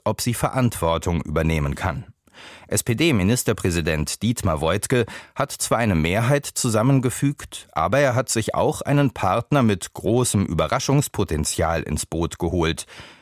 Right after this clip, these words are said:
C-D-U-Mann Mario Vogt versucht in Thüringen sogar mit B S W und S P D zu regieren.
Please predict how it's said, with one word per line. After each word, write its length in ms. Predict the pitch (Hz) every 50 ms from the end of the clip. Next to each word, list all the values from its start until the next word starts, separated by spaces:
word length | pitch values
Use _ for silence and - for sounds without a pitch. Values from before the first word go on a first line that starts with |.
| _ _ _ _
C-D-U-Mann 760 | - - 113 95 113 110 170 196 160 117 101 90 82 76 67
Mario 460 | 62 78 87 101 110 110 98 85 80 76
Vogt 500 | - - 110 120 151 - - - - - - - - - -
versucht 420 | - 156 143 135 151 147 - -
in 100 | 131 120
Thüringen 580 | - - 151 156 156 147 127 117 123 139 156 147
sogar 320 | 123 127 123 117 123 120
mit 380 | 107 98 104 117 - - - -
B 140 | 101 101 95
S 180 | 90 - -
W 220 | 87 98 92 82 - -
und 380 | - 143 165 143 - - - -
S 200 | - 82 80 -
P 220 | - - 87 82 76
D 240 | - 92 92 85
zu 180 | 78 - - 78
regieren. 640 | 71 82 80 73 76 90 95 87 76 82 80 71